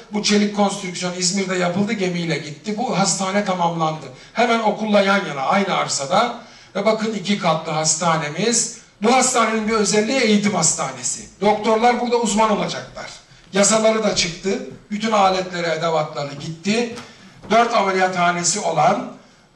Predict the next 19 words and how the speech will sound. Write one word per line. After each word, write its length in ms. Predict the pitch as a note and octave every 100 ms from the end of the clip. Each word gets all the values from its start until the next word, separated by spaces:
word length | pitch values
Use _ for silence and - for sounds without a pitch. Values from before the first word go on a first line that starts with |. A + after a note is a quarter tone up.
| _ _ _ _
yoğun 340 | F3+ G3+ A3+ G#3
bakımı, 480 | G3+ F#3 E3+ G#3+
tomografisi 640 | - - G#3 F#3+ F#3 F3+ A3+
olan 280 | F#3+ F3 F3
bir 40 |
hastane. 480 | D#3+ D3+ - C#3+ C3+ C3
Burası 300 | F3+ F3 -
acil 320 | D3+ D#3 D3+
servis. 600 | E3 D#3 - - G3 -
Asansörle 540 | D3+ E3+ E3 E3 D#3+
yukarı 380 | C#3+ C3+ C#3+ C#3+
çıkıyorsunuz. 640 | C#3+ - D#3 C#3+ C3+ G#3 - - - -
Doğum 280 | E3 F#3 G3
salonu, 420 | - D#3+ D#3 E3
hastaların 520 | E3+ - E3+ E3 E3
yattığı 480 | E3 D#3 - D#3 D3
koridor 520 | D3+ D3 D#3+ F3 F3
ve 120 | D#3
odalar. 500 | D3 D3 C#3+ D3 G3+